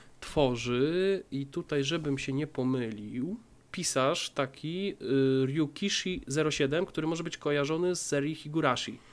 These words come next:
Jeżeli ktoś nie kojarzy serii Hiru-, Hirugashi, y, raczej,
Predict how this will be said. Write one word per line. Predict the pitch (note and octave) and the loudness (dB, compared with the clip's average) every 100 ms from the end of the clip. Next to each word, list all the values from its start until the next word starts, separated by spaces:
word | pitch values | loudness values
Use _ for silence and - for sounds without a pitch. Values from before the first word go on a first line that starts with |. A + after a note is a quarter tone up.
| - - - - - - - | -20 -20 -20 -18 -20 -20 -4
Jeżeli | C3+ G3+ | 2 2
ktoś | G3+ F#3+ | 4 2
nie | |
kojarzy | E3 E3 F3 | 4 2 0
serii | E3+ D#3+ D#3 | 0 -2 -2
Hiru-, | - D3 | -4 -4
Hirugashi, | C#3 D#3 D3+ D3+ C#3+ D3 C#3 C3+ | -4 -4 0 0 0 0 -2 0
y, | C#3 | -2
raczej, | C#3 C#3 C#3 | 2 4 4